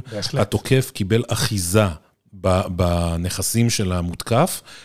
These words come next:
Speaker 2: והוא פשוט יושב בתוך הרשת ומבצע את הפעילות שלו undetected,
Speaker 1: בהחלט,
Speaker 2: מתחת לרדאר.
Speaker 1: שרשרת התקיפה, למי ש-, מי שבא מהתחום, היא מורכבת מ-, ממספר שלבים.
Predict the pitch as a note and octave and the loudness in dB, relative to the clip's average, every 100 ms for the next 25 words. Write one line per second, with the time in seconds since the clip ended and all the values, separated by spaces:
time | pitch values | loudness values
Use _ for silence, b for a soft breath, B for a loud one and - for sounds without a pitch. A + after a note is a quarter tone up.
0 | B - F2+ - A#2 A2+ F#2+ - C3+ A#2+ | B -6 -2 0 -2 -4 -2 0 2 0
1 | A#2 G#2+ G#2 F#2+ A#2 - C3 G#2 F#2+ F2+ | 0 0 0 0 0 0 -2 -2 -2 -2
2 | F2+ - A2+ G2+ G#2 G2 F#2 A#2 - B2+ | -4 -4 -2 -2 -4 -4 -2 -2 0 0
3 | C#3+ C3 b b b - B2+ B2+ - G#2+ | 0 -2 b b b 2 2 2 2 -2
4 | - - - - - A2+ B2 G#2+ G#3+ G3 | -2 -10 -12 -20 -16 0 0 4 6 6
5 | C3 C3 G#2+ G#2 G3 G#3 F3+ - C#3 - | 6 4 6 6 6 6 2 2 -2 4
6 | F3+ F3+ C#3+ D3 C#3+ F3+ C3 C#3+ - C#3+ | 6 6 6 2 2 0 2 2 2 2
7 | D#3 C#3 - C#3+ D3 C3 A#2 A2 - C#3+ | 4 2 2 2 4 4 0 -2 0 0
8 | C#3 C3 A#2+ A2 G#2+ G#2+ G2+ G2+ - - | 0 -2 -4 -4 -8 -10 -16 -16 -8 2
9 | C#3+ C#3 C3 G2+ A2 D#3 D3+ | 2 4 -2 -2 2 4 4